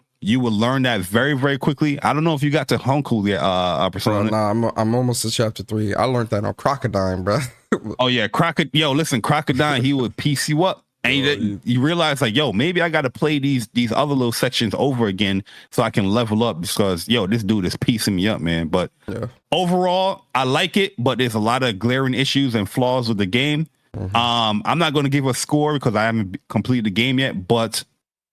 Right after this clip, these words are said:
Speaker 1: I would say going into the game, be very wary. Would I suggest this game day one? Not in good faith. I can't suggest it, this, this, this game day one. That's due to a lot of the glaring issues where I know other people.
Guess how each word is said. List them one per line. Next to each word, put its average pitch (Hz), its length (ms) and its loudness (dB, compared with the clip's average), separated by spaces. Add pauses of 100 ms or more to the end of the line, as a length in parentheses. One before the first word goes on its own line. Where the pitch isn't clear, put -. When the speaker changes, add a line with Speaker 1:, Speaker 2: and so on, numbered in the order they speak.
(420)
Speaker 1:
I 113 80 0
would 131 180 0
say 139 200 0
going 117 320 0
into 131 160 -2
the 120 80 0
game, 123 420 0 (460)
be 120 180 2
very 117 300 2
wary. 120 560 0 (220)
Would 107 180 0
I 117 80 2
suggest 120 400 0
this 110 160 -2
game 113 240 0
day 110 240 0
one? 127 400 0 (1900)
Not 123 240 2
in 127 140 2
good 135 180 2
faith. 139 200 0
I 113 100 0
can't 131 240 -2
suggest 131 400 0
it, 101 240 0
this, 110 260 0
this, 110 200 0
this 107 180 -2
game 117 240 0
day 113 160 2
one. 120 400 0 (200)
That's 110 160 2
due 117 240 2
to 120 160 2
a 104 40 2
lot 107 160 2
of 104 60 -2
the 98 80 2
glaring 107 360 0
issues 110 300 0
where 98 140 2
I 95 80 0
know 101 400 2
other 101 260 2
people. 120 420 -2